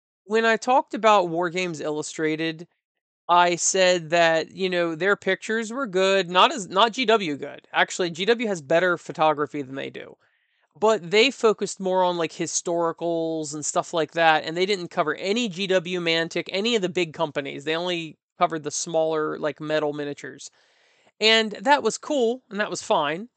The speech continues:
and they had some neat scenarios and stuff like that in there, but at the end of the ga-, at end of the day, they did almost no fantasy,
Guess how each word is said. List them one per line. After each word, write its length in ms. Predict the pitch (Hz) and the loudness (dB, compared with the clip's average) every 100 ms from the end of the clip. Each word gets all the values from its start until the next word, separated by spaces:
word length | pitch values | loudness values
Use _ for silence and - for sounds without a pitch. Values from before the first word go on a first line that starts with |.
| _ _ | _ _
and 320 | 196 202 202 | 0 2 2
they 120 | 196 | 2
had 180 | 196 208 | 2 0
some 160 | - 175 | -2 -4
neat 160 | 185 | -4
scenarios 560 | - 190 175 170 175 160 | -4 -2 0 0 0 -4
and 80 | 160 | -4
stuff 220 | 160 - | -4 -2
like 160 | 151 - | -4 -2
that 240 | 151 143 | -2 -2
in 80 | 143 | -2
there, 220 | 143 165 | -4 -4
but 320 | 156 214 214 _ _ _ _ _ _ _ - | 2 2 2 _ _ _ _ _ _ _ -2
at 180 | 226 - | -2 0
the 120 | 233 | -2
end 140 | 311 | -2
of 60 | 277 | -4
the 60 | 175 | 0
ga-, 280 | 240 254 180 170 | 2 2 -2 -8
at 180 | - 208 | -8 -8
end 200 | - 240 | -4 -4
of 60 | 214 | -4
the 60 | 165 | 0
day, 400 | 190 254 220 170 | 2 4 2 2
they 200 | 180 185 | -2 0
did 220 | 196 175 - | 0 -2 2
almost 480 | 202 269 254 202 | 2 4 0 0
no 180 | 196 202 | 0 0
fantasy, 720 | 190 180 147 139 135 127 - | 0 -2 -4 -6 -10 -10 -12